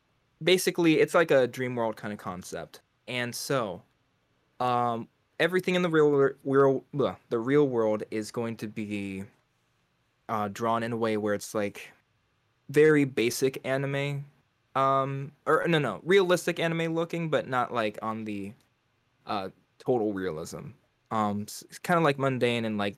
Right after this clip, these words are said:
real world colors, like, muddy colors and everything. Uh, and it looks, it's made to look kinda boring, but then in the dream world, um,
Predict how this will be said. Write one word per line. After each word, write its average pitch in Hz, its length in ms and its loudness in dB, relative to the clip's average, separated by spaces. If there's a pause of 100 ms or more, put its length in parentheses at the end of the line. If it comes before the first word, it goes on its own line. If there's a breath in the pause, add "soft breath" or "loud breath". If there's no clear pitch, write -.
real 127 260 4
world 107 280 0
colors, 101 360 -2
like, 92 180 -4
muddy 98 260 -6
colors 95 400 -6
and 98 80 -6
everything. 98 440 -8 (760)
Uh, 127 240 4
and 156 120 4
it 156 100 0
looks, 180 480 2 (720)
it's 165 340 2
made 165 160 4
to 165 60 2
look 147 200 2
kinda 147 240 -2
boring, 156 340 -2
but 139 160 -2
then 143 160 0
in 135 160 -4
the 127 80 -2
dream 156 440 -4
world, 101 420 -4 (420)
um, 113 600 -4